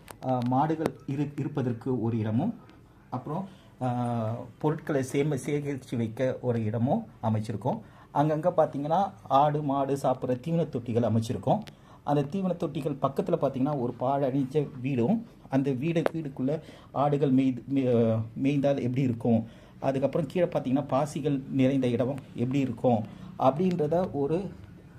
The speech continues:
கற்பனை இதுவா நாங்க அமைச்சிருக்கோம். அது மட்டும் இல்லாம, அந்த காலத்துல ஒரு, அஹ், ஜாடிகள் இருந்தா எப்படி ஒரு தோட்டத்துல மே-, அமைச்சு-, அமைஞ்சிருக்கும்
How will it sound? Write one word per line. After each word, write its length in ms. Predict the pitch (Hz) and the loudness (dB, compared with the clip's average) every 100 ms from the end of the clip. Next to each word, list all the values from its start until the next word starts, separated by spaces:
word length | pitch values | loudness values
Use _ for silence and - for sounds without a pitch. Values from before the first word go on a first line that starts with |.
| - | -6
கற்பனை 520 | 156 - 170 151 135 - - - | -6 -2 -2 -2 -4 -6 -20 -10
இதுவா 220 | 135 151 | -2 -2
நாங்க 300 | 151 120 107 | 0 0 2
அமைச்சிருக்கோம். 420 | 127 131 104 123 - - - - | 0 -2 -2 -4 -4 -14 -20 -6
அது 180 | 147 160 | -4 0
மட்டும் 220 | 170 190 | 0 0
இல்லாம, 260 | 165 156 156 | 0 0 2
அந்த 180 | 143 | 2
காலத்துல 480 | 131 156 156 151 160 - - - | 2 0 0 0 0 -2 -16 -4
ஒரு, 440 | 135 143 151 151 | -2 0 0 -2
அஹ், 380 | 143 127 120 113 107 - | 0 0 0 -2 -6 -4
ஜாடிகள் 440 | 120 131 165 175 143 | 2 2 2 0 -2
இருந்தா 300 | 123 139 151 | 0 2 4
எப்படி 440 | 127 127 - 160 | 2 0 -2 -2
ஒரு 300 | 147 127 120 - - - - | 0 -2 -4 -12 -20 -20 -6
தோட்டத்துல 420 | 156 147 131 131 | -4 -4 0 2
மே-, 160 | 123 120 | 2 0
அமைச்சு-, 360 | 123 127 120 - | 0 0 0 2
அமைஞ்சிருக்கும் 600 | 131 131 135 113 123 | 2 2 0 0 0